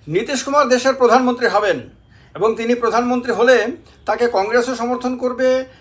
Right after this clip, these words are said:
তাকে অন্যান্য ইন্ডিয়া জোটের শরিক দলগুলো সমর্থন করবে, তাকে এনডিএ জোটের শরিক দলরাও সমর্থ-, সমর্থন করবে, তাকে সবাই পছন্দ করে, তাকে সবাই সমর্থন করবে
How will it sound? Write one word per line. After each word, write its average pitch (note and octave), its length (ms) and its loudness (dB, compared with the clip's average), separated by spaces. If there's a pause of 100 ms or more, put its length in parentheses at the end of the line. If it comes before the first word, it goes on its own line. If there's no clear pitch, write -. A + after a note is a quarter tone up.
(160)
তাকে A3 220 -2
অন্যান্য A#3+ 680 0
ইন্ডিয়া G#3+ 360 2
জোটের A#3+ 540 0
শরিক A#3+ 300 -2
দলগুলো A#3 360 2
সমর্থন A#3 440 -6
করবে, B3 340 0
তাকে G#3+ 260 -4
এনডিএ A#3+ 640 -2
জোটের B3 460 2
শরিক A#3 280 -4
দলরাও A#3+ 680 2
সমর্থ-, G#3+ 460 -8
সমর্থন A3+ 440 -6
করবে, A#3+ 360 0 (400)
তাকে G3+ 200 -6
সবাই C4 440 0
পছন্দ B3 400 -2
করে, B3 220 -2
তাকে A3+ 280 -6
সবাই A#3 360 2
সমর্থন A3 460 -4
করবে A#3+ 280 -2